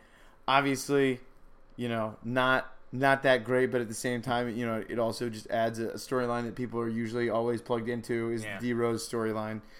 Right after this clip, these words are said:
Speaker 1: Um,
Speaker 2: Real Lakers of New York, some stuff's happened. Phil got out of there.
Speaker 1: Yeah, Phil left the Real Lakers of
Speaker 2: R I P
Speaker 1: New York.
Speaker 2: Phil. The Phil era was good to us at the network.
Speaker 1: Yes, it,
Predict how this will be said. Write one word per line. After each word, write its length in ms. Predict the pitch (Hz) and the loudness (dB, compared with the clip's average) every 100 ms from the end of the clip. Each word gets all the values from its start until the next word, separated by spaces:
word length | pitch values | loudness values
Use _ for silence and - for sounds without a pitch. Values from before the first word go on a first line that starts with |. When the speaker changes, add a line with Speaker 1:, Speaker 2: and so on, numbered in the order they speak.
| - - - - - | -20 -20 -20 -6 0
Speaker 1:
Um, 720 | 127 123 117 113 113 110 107 | 2 4 4 4 2 0 -2
Speaker 2:
Real 180 | 139 143 | -2 -2
Lakers 280 | 135 135 | -2 -4
of 100 | 123 | -8
New 60 | 120 | -10
York, 320 | 120 117 120 | -6 -6 -6
some 120 | - | -8
stuff's 300 | 113 127 120 | -12 -6 -6
happened. 460 | - 123 123 131 120 - | -4 -4 -4 -6 -10 -6
Phil 240 | 131 131 | -2 -2
got 240 | 120 123 120 | -2 -2 0
out 180 | 120 | 0
of 60 | 127 | 0
there. 240 | 131 131 - - | -2 -4 -8 2
Speaker 1:
Yeah, 200 | 170 143 | 6 6
Phil 340 | - 170 180 | 6 8 8
left 220 | 156 151 | 8 6
the 80 | 156 | 4
Real 160 | 147 143 | 4 4
Lakers 220 | 139 127 | 6 6
of 40 | |
Speaker 2:
R 60 | 131 | 6
I 40 | |
P 60 | 135 | 4
Speaker 1:
New 80 | 131 | 2
York. 220 | 131 135 | 4 6
Speaker 2:
Phil. 240 | 123 123 - | 4 0 -6
The 80 | 127 | -14
Phil 220 | - 151 | -4 -2
era 220 | 147 131 131 | 0 0 -2
was 100 | 120 | -4
good 180 | 131 120 | -10 -6
to 100 | 120 | -6
us 160 | 120 | -6
at 80 | - | -10
the 60 | 113 | -12
network. 400 | 113 107 117 113 | -12 -10 -10 -6
Speaker 1:
Yes, 460 | 139 156 117 113 - | 6 6 6 2 0
it, 340 | 135 139 127 | 2 4 0